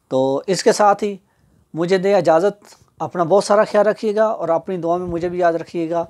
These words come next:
और फिर मिलेंगे किसी अच्छी सी इन्फॉर्मेशन के साथ और अच्छी सी वीडियो के साथ।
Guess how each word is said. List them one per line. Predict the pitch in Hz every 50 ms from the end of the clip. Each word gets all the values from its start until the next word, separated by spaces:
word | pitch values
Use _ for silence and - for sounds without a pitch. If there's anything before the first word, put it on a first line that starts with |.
| - - - - - - - - _ _ _ - -
और | 165 170 185 175 143 123 - _ _ _ _ -
फिर | - 214 240
मिलेंगे | 226 233 208 202 208 202 196 202 185
किसी | - - 180 - - 190 - -
अच्छी | - 190 - - - 247
सी | 202 - 247 220
इन्फॉर्मेशन | 202 190 165 185 196 190 196 185 202 -
के | 185 185
साथ | - 185 175 170 165 - - -
और | 190 170 -
अच्छी | - 170 - - - 208
सी | 196 - 180
वीडियो | 165 160 175 170 170
के | 170 175
साथ। | - - 156 151 151 - -